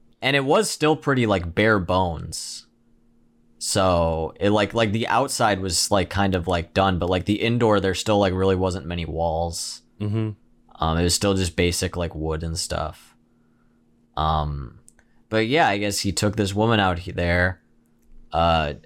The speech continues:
Speaker 1: uh, kissed her, attempted to strangle her, <laughs> and then went on a rant about how he needs to stop, and he found a way to make it stop.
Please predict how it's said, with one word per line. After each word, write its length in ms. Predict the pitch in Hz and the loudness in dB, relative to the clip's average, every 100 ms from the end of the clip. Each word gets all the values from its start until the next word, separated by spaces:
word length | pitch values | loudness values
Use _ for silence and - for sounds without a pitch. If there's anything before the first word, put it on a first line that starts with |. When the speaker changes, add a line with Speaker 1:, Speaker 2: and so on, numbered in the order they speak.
| - | -16
Speaker 1:
uh, 100 | 64 - - - - - - | -16 -14 -16 -18 -18 -20 -10
kissed 320 | - 170 - | -2 0 0
her, 280 | 101 95 113 - - _ _ _ _ - | 2 2 0 -6 -20 _ _ _ _ -8
attempted 440 | - 156 143 151 | -2 0 0 0
to 60 | 107 | 0
strangle 580 | - - 135 151 147 90 | 0 2 2 4 2 0
her, 260 | 87 92 - - - - - - | 0 0 0 -2 -8 -10 -10 -14
<laughs> 580 | - - - - - - | -20 -20 -20 -20 -10 -2
and 140 | 127 | 0
then 220 | 127 120 | 0 0
went 180 | 120 135 | 0 2
on 140 | 135 127 | 4 4
a 120 | 113 | 4
rant 380 | 110 123 113 110 | 4 4 2 -2
about 300 | 104 104 101 | 2 2 4
how 200 | 107 107 | 2 2
he 120 | 110 | 2
needs 260 | 104 104 | 2 2
to 100 | 98 | 0
stop, 400 | 98 - 113 98 | 0 0 0 0
and 100 | 92 | -2
he 60 | 95 | -4
found 300 | 87 107 107 | 0 2 2
a 60 | 98 | 2
way 200 | 101 98 | 4 4
to 100 | 90 | 2
make 260 | 90 90 | 0 0
it 120 | 90 | -2
stop. 480 | - - 85 - - | -2 0 0 0 -8